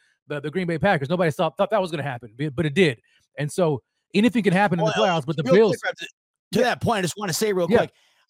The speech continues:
Speaker 2: how many games have the Bills played similar to the Steelers where they were double-digit favorites and whatever, and they don't win the way that they did? They don't win by two scores
Speaker 1: Yeah.
Speaker 2: and have the game
Speaker 1: Yeah.
Speaker 2: in hand. It's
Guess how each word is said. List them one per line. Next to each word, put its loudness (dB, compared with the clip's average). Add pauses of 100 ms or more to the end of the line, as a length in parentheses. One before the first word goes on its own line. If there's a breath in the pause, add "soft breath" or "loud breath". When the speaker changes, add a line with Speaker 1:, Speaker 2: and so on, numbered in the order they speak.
Speaker 2:
how -4
many -2
games -2
have -4
the -4
Bills -4
played -4
similar -2
to -6
the -2
Steelers -2
where -6
they -2
were 0
double-digit -4
favorites -4
and -6
whatever, -4
and -2
they 0
don't -2
win 0
the 0
way 0
that -6
they -2
did? -2
They -2
don't -2
win 0
by -2
two -4
scores 2
Speaker 1:
Yeah. 8
Speaker 2:
and -4
have -4
the -10
game -10
Speaker 1:
Yeah. 2
Speaker 2:
in -4
hand. -4
It's -8